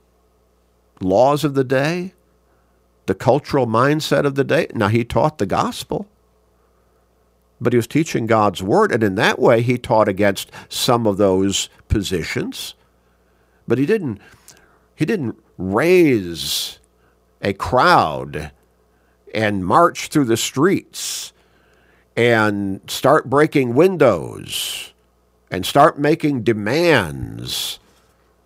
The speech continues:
as Isaiah prophesied. And I want to read from Matthew chapter twelve,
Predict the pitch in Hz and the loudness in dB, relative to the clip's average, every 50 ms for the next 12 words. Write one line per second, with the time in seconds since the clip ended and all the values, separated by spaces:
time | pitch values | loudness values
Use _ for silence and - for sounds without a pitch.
0 | _ _ _ _ _ _ _ _ _ _ _ _ - - _ _ _ _ _ _ | _ _ _ _ _ _ _ _ _ _ _ _ -20 -20 _ _ _ _ _ _
1 | _ _ _ _ _ _ _ _ _ _ _ _ _ _ _ _ _ _ _ _ | _ _ _ _ _ _ _ _ _ _ _ _ _ _ _ _ _ _ _ _
2 | _ _ _ _ _ _ - 107 117 117 131 120 127 123 - 180 185 147 - - | _ _ _ _ _ _ -4 -4 -2 0 0 -2 0 -2 -2 0 0 0 -2 -2
3 | - 95 85 90 - 85 - - - - 57 57 - - - - - _ _ _ | -2 -2 -2 -2 -6 -10 -10 -6 -4 -4 -4 -4 -10 -12 -16 -20 -20 _ _ _
4 | _ _ _ _ _ _ _ _ _ _ _ - - _ _ _ _ _ _ - | _ _ _ _ _ _ _ _ _ _ _ -20 -20 _ _ _ _ _ _ -4
5 | 123 147 165 170 143 127 120 131 135 123 - 117 98 92 104 110 123 120 - 113 | -2 0 0 2 0 2 0 0 -2 -2 -2 -4 -4 -2 -2 -2 -2 -2 -2 -4
6 | 104 - - 110 104 104 - - 98 90 87 98 _ _ _ - - 107 95 76 | -6 -4 -2 -4 -4 -4 -6 -4 -4 -4 -4 -4 _ _ _ -2 2 2 2 2
7 | 58 69 73 73 | 0 -4 -10 -12